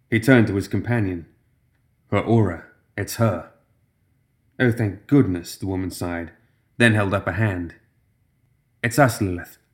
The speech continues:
I'm Zoraida. He's Pandora." "Where were you?" Pandora asked. "The other side of that wall. So many humans." "Why are you holding a pot plant?"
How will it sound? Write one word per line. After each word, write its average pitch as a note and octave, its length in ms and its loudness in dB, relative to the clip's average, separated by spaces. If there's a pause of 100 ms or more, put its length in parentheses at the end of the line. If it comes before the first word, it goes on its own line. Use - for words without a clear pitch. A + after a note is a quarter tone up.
(120)
I'm A#2 220 6
Zoraida. G2 500 0 (120)
He's A2 280 4
Pandora." F2+ 540 -6 (1120)
"Where G#2+ 200 6
were B2+ 260 6
you?" F2+ 240 -4 (220)
Pandora F2 480 -6
asked. - 360 -14 (840)
"The B2 100 6
other A2+ 140 6
side A2+ 280 6
of F#2 60 0
that G2 220 2
wall. A#2 460 -2 (540)
So E3 300 4
many A2+ 320 6
humans." F2+ 680 -4 (920)
"Why A2 200 2
are F#3 80 4
you F#3 80 2
holding C3 280 4
a F#2 40 0
pot C#3 320 -4
plant?" E2+ 360 -14